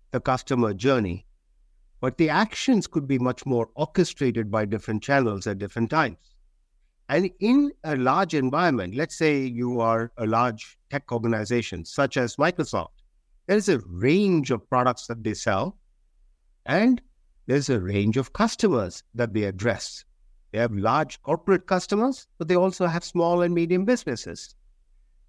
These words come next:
In small and medium businesses, the organization may do more to orchestrate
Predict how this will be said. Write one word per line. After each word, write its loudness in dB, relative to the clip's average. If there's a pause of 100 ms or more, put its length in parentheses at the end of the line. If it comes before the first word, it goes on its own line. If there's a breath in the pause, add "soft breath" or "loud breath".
(160)
In 4
small 2
and 2
medium 0
businesses, -2 (180)
the 4
organization 2
may 2
do -2
more -2 (240)
to 0 (100)
orchestrate 0